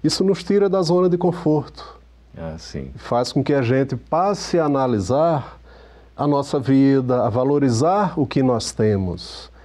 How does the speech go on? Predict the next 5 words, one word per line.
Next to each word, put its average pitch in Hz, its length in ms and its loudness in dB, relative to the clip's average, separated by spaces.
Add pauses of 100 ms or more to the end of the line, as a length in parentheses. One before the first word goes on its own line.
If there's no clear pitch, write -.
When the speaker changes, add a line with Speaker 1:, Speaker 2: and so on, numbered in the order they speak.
(320)
Speaker 1:
E 120 140 4
isso 160 420 0 (160)
promove 175 640 2
essa 127 260 -2
mudança, 113 1000 0